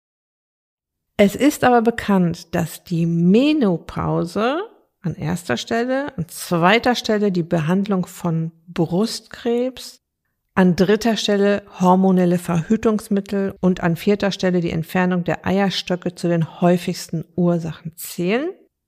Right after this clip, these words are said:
Hinzu kommen Rauchen, Autoimmunerkrankungen, Chemotherapie oder Strahlentherapie im Beckenbereich, Antibiotika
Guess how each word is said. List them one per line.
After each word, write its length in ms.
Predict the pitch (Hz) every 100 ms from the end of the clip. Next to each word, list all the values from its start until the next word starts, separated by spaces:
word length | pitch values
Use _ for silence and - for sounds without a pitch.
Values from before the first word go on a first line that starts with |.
| _ _
Hinzu 380 | 202 180 - 262
kommen 400 | - 214 208 196
Rauchen, 920 | - 185 185 214 214 - 208 202 196
Autoimmunerkrankungen, 1300 | - 170 175 185 175 196 185 - 170 175 175 - 170 170
Chemotherapie 1040 | - 196 190 180 180 170 165 - 170 165
oder 240 | - -
Strahlentherapie 1000 | 156 - 214 208 196 185 170 170 - 170
im 180 | 170 175
Beckenbereich, 840 | 196 226 202 180 165 165 180 175 -
Antibiotika 1300 | 180 - 170 - 220 214 202 190 190 175 170 170